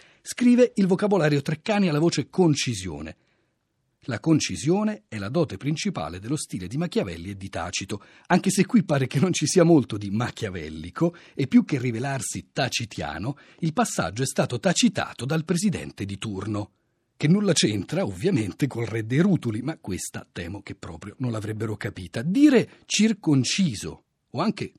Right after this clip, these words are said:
coinciso al posto di conciso vuol dire usare uno di quelli che i linguisti chiamano malapropismi, ovvero parlare in quello che Ennio Flaiano chiamava italiese.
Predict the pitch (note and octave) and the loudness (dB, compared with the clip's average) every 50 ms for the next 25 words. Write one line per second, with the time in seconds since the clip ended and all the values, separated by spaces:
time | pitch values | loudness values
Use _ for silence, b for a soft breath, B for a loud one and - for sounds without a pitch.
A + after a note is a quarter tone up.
0 | _ _ - G3 G#3+ G#3+ G#3 F#3+ E3 D3 C3+ B2 A#2+ A2 - - - A#2+ G2+ F#2+ | _ _ 2 4 6 6 8 6 6 6 4 0 -2 -2 -4 -6 -6 -8 -8 -8
1 | F2 D#2 F2 E2+ E2 b b b b b b b A#2 A2+ - A#3 A#3 A3 - - | -8 -8 -10 -10 -12 b b b b b b b -8 -4 0 0 0 0 0 -2
2 | - G#2+ A#2+ C#3 - _ _ _ - - E3 C#3+ G#2+ G2 - - G2+ E2 D2 C#2+ | -2 -2 -2 -2 -2 _ _ _ 0 2 2 4 2 0 -2 -6 -6 -8 -12 -12
3 | - - B2 D3 - _ _ _ _ _ _ _ _ _ - G#3+ A#3+ A3+ G#3+ F3 | -12 -10 -12 -12 -12 _ _ _ _ _ _ _ _ _ 0 2 2 4 4 4
4 | F3+ F#3+ F3+ G#3+ D#3 C#3 C#3+ F3+ A3 G#3 E3+ E3+ - - A2+ G#2+ A#2+ B2 - F#3 | 4 6 6 4 4 4 2 2 2 2 0 0 0 0 -2 -2 -2 -2 0 2
5 | G3 A3+ G#3+ F#3 C#3+ A2+ - - - G#3+ - - F2 E2 F#2 F#2+ A#2+ B2 B2+ D3 | 2 4 4 2 2 -2 -2 -2 -2 -2 -2 -4 -8 -8 -8 -10 -8 -4 -2 -2
6 | D3+ C#3+ C#3 C#3+ C#3 C#3 - - C#3 B2+ - A#2+ A#2 A2 A2 A#2+ B2+ B2+ A2+ - | 0 0 0 -2 -2 -4 -4 -4 -4 -4 -4 -4 -4 -2 -2 -2 -2 -2 -2 -6
7 | _ _ _ _ _ _ _ _ _ _ _ - - A#2 G2+ F2+ E2+ E2 C#2+ D2+ | _ _ _ _ _ _ _ _ _ _ _ -8 -8 -6 -6 -6 -8 -8 -8 -6
8 | F2+ D3 G#3 - _ _ _ _ _ _ - G3 G3 G#3 G3 D3+ B2+ C#3 D3 E3 | -6 -6 -6 -8 _ _ _ _ _ _ 4 4 4 4 2 2 2 2 2 2
9 | - G#3+ D#3+ A#2+ A#2 - F#3+ A3 A#3 A3 G3 F3 - A#3 C4 B3 F#3 G2+ - A2+ | 2 2 2 2 0 0 2 4 4 4 4 2 0 0 0 0 0 0 -2 -6
10 | B2 C3 - G#3+ D#3+ A2+ G2 G2+ D3+ D#3+ - - - F#3 F#3 G3+ G#3 F#3+ D#3 C3+ | -6 -4 -2 -2 -2 -2 -2 -4 -4 -4 -2 0 0 0 2 2 2 2 2 0
11 | C3+ C3 B2+ A2+ C#3+ D3 C#3+ | 0 -2 -2 -2 -4 -4 -4